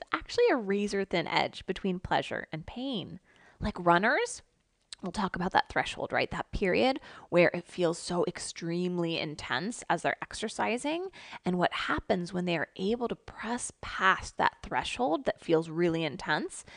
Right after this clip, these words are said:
is that their body floods with endorphins. It's called runner's high. But it's not just with the body, right? Like, the greatest, most successful entrepreneurs I know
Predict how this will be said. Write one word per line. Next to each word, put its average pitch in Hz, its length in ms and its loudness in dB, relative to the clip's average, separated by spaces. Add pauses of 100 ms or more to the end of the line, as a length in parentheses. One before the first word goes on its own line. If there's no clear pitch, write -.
(180)
is 175 140 2
that 170 140 4
their 160 120 2
body 175 320 4
floods 165 580 2
with 165 120 -6
endorphins. 156 840 0 (260)
It's - 120 -14
called 175 260 4
runner's 170 320 8
high. - 360 -2 (760)
But 180 120 -4
it's - 180 -10
not 220 280 -2
just - 340 -2
with - 140 -4
the - 80 -6
body, 233 800 0 (240)
right? 190 160 -4
Like, 180 160 4
the 180 160 2
greatest, 214 540 2
most 175 320 0
successful - 500 -4
entrepreneurs 147 580 -4
I 165 60 -4
know 156 460 4